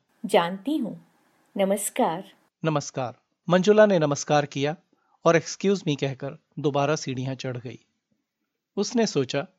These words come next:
Speaker 2: कोई नई मुवक्किल आई है। मंजुला की उदासीनता का कोई असर दोनों महिलाओं पर नहीं हुआ।
Speaker 1: "बच्चे कितने बड़े हो गए हैं?"
Speaker 2: "उसी उम्र में है जिसमें मैंने ये खत लिखा था।"
Speaker 1: "शादी हो गई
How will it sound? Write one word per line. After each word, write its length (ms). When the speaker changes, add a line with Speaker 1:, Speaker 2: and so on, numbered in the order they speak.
Speaker 2:
कोई 180
नई 200
मुवक्किल 500
आई 240
है। 180
मंजुला 340
की 160
उदासीनता 640
का 200
कोई 260
असर 300
दोनों 220
महिलाओं 380
पर 160
नहीं 320
हुआ। 260
Speaker 1:
"बच्चे 580
कितने 440
बड़े 240
हो 220
गए 260
हैं?" 500
Speaker 2:
"उसी 260
उम्र 240
में 140
है 180
जिसमें 320
मैंने 300
ये 140
खत 280
लिखा 300
था।" 260
Speaker 1:
"शादी 500
हो 240
गई 340